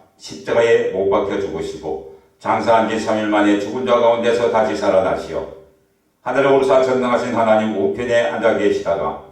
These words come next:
재료소 산자와 죽은 자를 심판하러 오시리라.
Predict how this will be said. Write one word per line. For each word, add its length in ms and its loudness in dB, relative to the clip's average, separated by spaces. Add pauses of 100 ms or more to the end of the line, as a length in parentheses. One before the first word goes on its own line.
(480)
재료소 460 0
산자와 640 4
죽은 260 -8
자를 300 0
심판하러 720 -2
오시리라. 680 -8